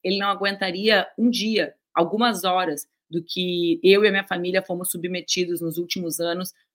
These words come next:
por essa trope, ãh, golpista que governou o nosso país e que distribuiu desinformação e ódio, né? Ãh, dedico a ele a ideia de que nós faremos justiça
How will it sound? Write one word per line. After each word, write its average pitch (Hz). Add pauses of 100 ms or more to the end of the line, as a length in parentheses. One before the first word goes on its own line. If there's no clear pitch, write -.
(100)
por 185
essa 180
trope, 185
ãh, 165
golpista 180 (180)
que 175
governou 175
o 190
nosso 175
país 170
e 170
que 185
distribuiu 170 (260)
desinformação 170 (320)
e 175
ódio, 139 (280)
né? 165
Ãh, 156
dedico 170
a 175
ele 190
a 170
ideia 175
de 170
que 185
nós 180
faremos 185
justiça 185